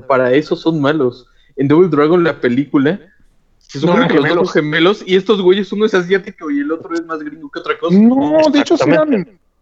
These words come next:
Speaker 2: de, de hecho eran,
Speaker 1: ¿Eh?
Speaker 2: eran un morenito y un, este, güero, no, nada que ver con gemelos, no, no recuerdo que
Speaker 1: Sí,
Speaker 2: otro fuera
Speaker 1: era un,
Speaker 2: asiático.
Speaker 1: no, es que no
Speaker 3: Era
Speaker 1: era un
Speaker 3: asiático.
Speaker 1: chino y otro güey.
Speaker 2: Sí,
Speaker 3: Era
Speaker 2: sí,
Speaker 3: como
Speaker 2: asiático.
Speaker 3: asiático, era, era como de ascendencia,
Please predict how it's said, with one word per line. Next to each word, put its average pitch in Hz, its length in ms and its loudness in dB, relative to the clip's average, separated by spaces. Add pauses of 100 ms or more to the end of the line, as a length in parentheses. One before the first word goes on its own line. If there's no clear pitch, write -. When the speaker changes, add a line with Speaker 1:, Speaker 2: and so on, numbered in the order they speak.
Speaker 2:
de, 226 240 0
de - 80 -2
hecho - 140 -2
eran, 320 200 2
Speaker 1:
¿Eh? 180 100 -2
Speaker 2:
eran 240 180 0
un 240 100 0
morenito 185 480 0
y 196 60 2
un, 196 200 0
este, 151 380 -2
güero, 147 300 0
no, 170 380 2
nada 170 500 0
que 190 80 0
ver 180 100 2
con 190 140 0
gemelos, 160 380 0
no, 170 400 2 (100)
no 175 120 0
recuerdo 214 260 0
que 185 100 2
Speaker 1:
Sí, 160 60 4
Speaker 2:
otro 175 80 0
fuera 185 140 4
Speaker 1:
era 339 40 4
un, 320 140 4
Speaker 2:
asiático. 262 340 -2
Speaker 1:
no, 190 140 2
es 262 80 -4
que 349 280 2
no 156 60 -6
Speaker 3:
Era 180 80 4
Speaker 1:
era - 0 -
un 359 80 2
Speaker 3:
asiático. 277 380 0
Speaker 1:
chino 190 180 -6
y 147 100 -2
otro 156 180 -6
güey. 123 360 -8
Speaker 2:
Sí, 180 180 -4
Speaker 3:
Era 214 120 2
Speaker 2:
sí, 202 100 -6
Speaker 3:
como 170 140 0
Speaker 2:
asiático. - 180 -2
Speaker 3:
asiático, - 320 0
era, 180 520 2 (220)
era 175 220 -2
como 147 260 -4
de 131 60 -2
ascendencia, 135 1700 -4